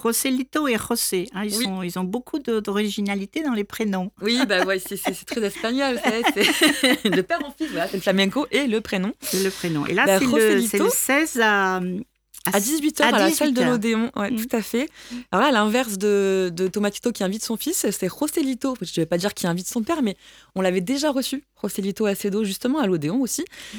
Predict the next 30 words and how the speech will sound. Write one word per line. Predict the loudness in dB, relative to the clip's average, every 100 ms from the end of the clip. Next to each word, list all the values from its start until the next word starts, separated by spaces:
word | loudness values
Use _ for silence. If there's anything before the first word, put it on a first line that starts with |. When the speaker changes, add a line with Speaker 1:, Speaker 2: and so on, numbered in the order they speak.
| -16 _ -2
Speaker 2:
Et |
là, | 2
il | 4 4
revient | 2 2 2 2 2
donc | 0
sur | -2 -2
un | -2 -2
tout | -4 -6
autre | -4 -4
concert, | -4 -4 -2 0
hein, | 0
il | 0
vient | 0
avec | 0 -2
son, | -4 -4 -2
avec | -4 -4
son | -6 -2
père, | -2 -2 -6 -20 -20 -20 _
et | 0
il, | 2 2
il | 0
rend | 2 4
un | 4
hommage, | 4 2 2
en | 0
fait, | -2 -2 0
euh, | 0 0
à | 2
Nino | 4 4 2
Ricardo, | 0 -2 -2 -6